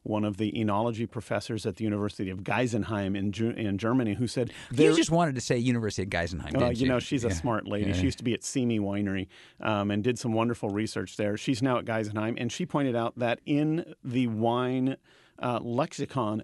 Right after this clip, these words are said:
Speaker 1: there is no definition for minerality.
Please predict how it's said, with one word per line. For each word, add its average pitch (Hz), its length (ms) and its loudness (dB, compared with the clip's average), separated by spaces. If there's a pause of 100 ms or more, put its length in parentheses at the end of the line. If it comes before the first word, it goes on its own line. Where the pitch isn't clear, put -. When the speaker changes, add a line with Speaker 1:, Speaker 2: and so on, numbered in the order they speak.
(100)
Speaker 1:
there 165 360 2
is 190 200 2
no 185 200 4
definition 185 840 -2 (340)
for 147 180 4
minerality. 104 640 0